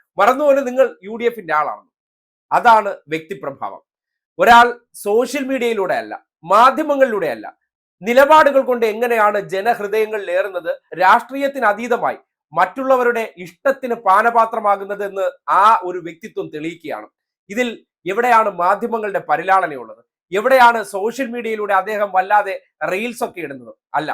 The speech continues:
സ്വന്തം അറിവ് കൊണ്ട്, സ്വന്തം നിലപാട് കൊണ്ട്, മതേതര കാഴ്ചപ്പാട് കൊണ്ട്, ജനാധിപത്യ ബോധം കൊണ്ട് ഒരു സ്ഥാനാർത്ഥി രാഷ്ട്രീയത്തിന് അതീതമായി മറ്റുള്ളവരുടെ മനസ്സിലേക്ക് കുടിയേറിയിട്ടുണ്ടെങ്കിൽ നിയമസഭയിൽ എത്തേണ്ട വ്യക്തിയാണോ അല്ലയോ എന്ന്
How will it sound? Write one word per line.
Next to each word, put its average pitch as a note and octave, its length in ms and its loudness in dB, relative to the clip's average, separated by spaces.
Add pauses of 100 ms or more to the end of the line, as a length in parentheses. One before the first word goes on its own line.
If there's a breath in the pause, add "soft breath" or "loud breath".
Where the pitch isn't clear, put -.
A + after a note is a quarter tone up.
(340)
സ്വന്തം G#3+ 280 2 (100)
അറിവ് A#3 260 -2
കൊണ്ട്, A3 200 -4 (180)
സ്വന്തം G#3+ 340 -6
നിലപാട് A#3+ 480 4
കൊണ്ട്, G#3 200 -4 (440 soft breath)
മതേതര B3 400 4 (140)
കാഴ്ചപ്പാട് A3+ 580 2
കൊണ്ട്, G#3 180 -8 (140)
ജനാധിപത്യ A#3 680 2
ബോധം G3+ 240 -6
കൊണ്ട് F#3+ 180 -6 (380)
ഒരു G#3 160 -2
സ്ഥാനാർത്ഥി A3 580 2 (440)
രാഷ്ട്രീയത്തിന് B3 600 2
അതീതമായി G#3+ 460 -2 (120)
മറ്റുള്ളവരുടെ G#3+ 600 -2
മനസ്സിലേക്ക് G3+ 520 -8
കുടിയേറിയിട്ടുണ്ടെങ്കിൽ F#3 760 -8 (380)
നിയമസഭയിൽ G#3+ 720 -2
എത്തേണ്ട G#3 260 -6 (100)
വ്യക്തിയാണോ F#3 640 -2
അല്ലയോ F3+ 320 -6
എന്ന് D#3 160 -10